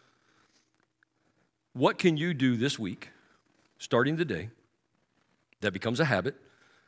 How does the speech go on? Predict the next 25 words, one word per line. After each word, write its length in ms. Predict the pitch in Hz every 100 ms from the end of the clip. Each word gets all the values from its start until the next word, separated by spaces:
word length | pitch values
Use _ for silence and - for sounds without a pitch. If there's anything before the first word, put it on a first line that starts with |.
| _ _ _ _ _ _ _ _ -
to 60 | 107
serve 320 | - 120 110
your 120 | 110
family 340 | - 110 107
better? 300 | 107 95 87 - _ _ _ _ _ _ _ _ _ _ _ _ _ _ _ _ _ _ _ _ _ _ _ _ _ _ _ -
Husband 340 | 98 101 110
to 60 | 104
wife, 520 | 104 135 - - - _ _ _ _ _ _ _ _ _ _ _ _ _ _ _ _
parents 320 | 110 101 107
to 80 | -
kids, 500 | - 123 156 - - - _ _ _ _ _ _ _ _ _ _
kids 220 | - 110 110
to 100 | -
kids. 260 | 127 135
I 80 | 110
know, 280 | 131 104 113
I 60 | 95
know, 200 | 107 113
I 20 |
know. 180 | 107 110 _ - - - _ _ _
You 100 | 120
gotta 140 | 113 117
serve 240 | 123 117
your 120 | 123
siblings, 540 | 131 123 101 113 120